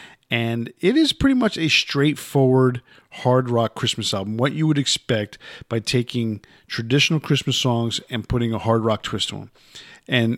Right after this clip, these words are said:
it, it comes across a little corny at times because it is that glam metal kind of style to some degree. But at the same time, it's a fun album, you know, and, and that's what you wanna have when it comes to Christmas.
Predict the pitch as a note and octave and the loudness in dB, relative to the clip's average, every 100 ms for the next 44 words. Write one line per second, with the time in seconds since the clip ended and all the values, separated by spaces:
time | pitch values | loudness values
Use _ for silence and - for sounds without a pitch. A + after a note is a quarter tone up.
0 | - C#3+ A#2 - C3 - - F#3+ A3+ A3+ | -2 -2 -2 -4 -8 -6 -2 0 0 -2
1 | G#3 G3+ G3 - F3+ E3 E3+ F#3+ G#3+ A3 | 0 2 2 2 0 0 2 4 4 2
2 | - G#3 G#3 G3+ G3 F3+ - D#3 D#3 D#3+ | 0 2 4 4 4 2 2 2 2 0
3 | D#3+ - - - - - C#3+ - C3+ A#2+ | -4 -10 -20 -20 -20 -6 -6 0 0 2
4 | B2 B2+ C#3 C3 - D3 B2+ A#2+ A#2 B2 | 0 2 2 0 -2 0 -2 -2 -4 -2
5 | B2+ C3+ B2+ B2+ C3+ - C3 C3 B2+ - | 0 0 2 2 0 -2 0 0 2 -2
6 | - G#2+ A2 A#2+ - A#2+ B2+ B2+ A#2 A#2 | 0 0 0 0 -2 -2 0 0 -2 2
7 | D3+ G3+ _ _ _ _ - - _ - | 2 2 _ _ _ _ -20 -20 _ -2
8 | C#3+ B2+ B2 D#3 D3+ D3 C#3 C3 - - | -2 0 0 0 0 2 2 2 -4 -4
9 | B2+ B2+ A#2 C3 A#2+ G#2+ G2 E2+ _ _ | -4 -4 -2 0 0 -2 -6 -12 _ _
10 | _ - A#2 G#2+ G#2 A#2 C#3 D3 D#3+ E3 | _ -4 -2 -2 -2 -2 0 0 2 2
11 | F3 - C3+ C3 A#2+ A#2 A2+ A2 - A#2 | 0 0 0 0 0 -2 -2 -4 -8 -6
12 | G#2+ - A#2 G#2 - G#2+ - - | -6 -4 -6 -4 -4 -4 -4 -8